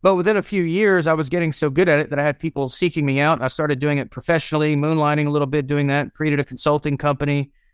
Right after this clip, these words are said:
And I even had a, a friend of mine from this consulting firm call me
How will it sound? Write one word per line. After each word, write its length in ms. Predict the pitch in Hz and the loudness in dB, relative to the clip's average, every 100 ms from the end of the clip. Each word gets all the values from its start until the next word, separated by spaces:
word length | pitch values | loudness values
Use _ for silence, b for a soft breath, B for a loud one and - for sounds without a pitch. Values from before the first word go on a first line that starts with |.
| _ | _
And 100 | 170 | -2
I 60 | 196 | 0
even 180 | 226 190 | 0 0
had 140 | 170 | 0
a, 320 | 143 135 139 | 0 -2 -6
a 40 | 135 - - | -6 -10 -18
friend 240 | - 294 | 0 2
of 80 | 349 | 4
mine 360 | 135 113 117 151 | 2 0 -2 -2
from 180 | 175 170 | 0 0
this 140 | - | -2
consulting 600 | 160 151 220 262 202 156 | -4 -2 0 0 0 -4
firm 320 | - 135 131 | -4 -4 -4
call 380 | - 175 208 226 | -4 0 2 2
me 420 | 151 127 127 143 | 0 0 -2 -4